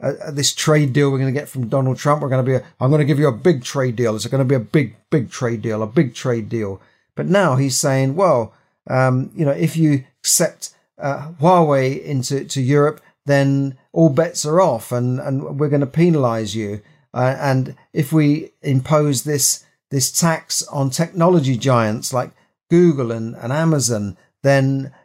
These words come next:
you know, that will cause a problem, and, and then he's gonna then impose tra-, tariffs on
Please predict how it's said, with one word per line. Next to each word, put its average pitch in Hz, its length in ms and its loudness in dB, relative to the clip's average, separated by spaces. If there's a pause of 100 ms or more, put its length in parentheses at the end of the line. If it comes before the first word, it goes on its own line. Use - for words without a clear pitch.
(160)
you 143 60 0
know, 139 100 2
that 175 280 -2
will 143 120 -6
cause 127 320 -2
a 113 60 -8
problem, 113 400 -2
and, 123 180 -4
and 127 180 0
then 139 280 -4
he's 139 240 2
gonna 135 200 2
then 135 200 2
impose 139 500 2
tra-, 147 260 -4
tariffs 139 480 0
on 135 280 0